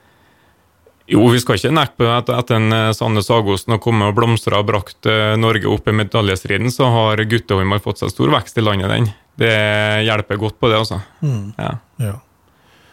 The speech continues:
Speaker 2: Og så konkurrerer de jo mot alt fra internett, eh, til, ja, fotball og andre ting. Eh, hvorfor tror du noen velger håndball?
Speaker 1: Det er et godt spørsmål, men, eh, jeg tror det er på at du, du blir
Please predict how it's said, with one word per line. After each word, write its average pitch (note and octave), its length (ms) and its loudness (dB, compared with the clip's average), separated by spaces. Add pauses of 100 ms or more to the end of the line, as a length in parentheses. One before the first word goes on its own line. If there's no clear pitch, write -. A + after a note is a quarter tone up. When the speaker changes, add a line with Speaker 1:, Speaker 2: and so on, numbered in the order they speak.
(180)
Speaker 2:
Og - 80 2
så F3+ 140 2
konkurrerer C#3 840 2
de B2 220 -4
jo C3+ 140 -2
mot - 600 -6 (720)
alt C3 240 2
fra C#3+ 300 2
internett, A#2 640 -2
eh, B2+ 200 0
til, C3 480 4 (140)
ja, C3+ 220 2 (100)
fotball B2 540 0
og C3+ 400 -2
andre C3+ 240 2
ting. E3+ 320 2
Eh, D#3+ 300 2 (160)
hvorfor E3+ 320 2
tror F#3 140 6
du E3 60 4
noen D3+ 280 4
velger D3+ 340 4
håndball? C#3+ 340 2 (1800)
Speaker 1:
Det C#3 140 4
er E3 120 6
et D#3 40 0
godt D3+ 160 2
spørsmål, A#2+ 440 0
men, C3+ 140 2
eh, C3+ 540 2
jeg C3 220 0
tror C#3+ 140 0
det C3 100 2
er - 20 -8
på B2+ 100 0
at B2 120 0
du, C3 160 2 (100)
du - 80 -2
blir B2+ 160 2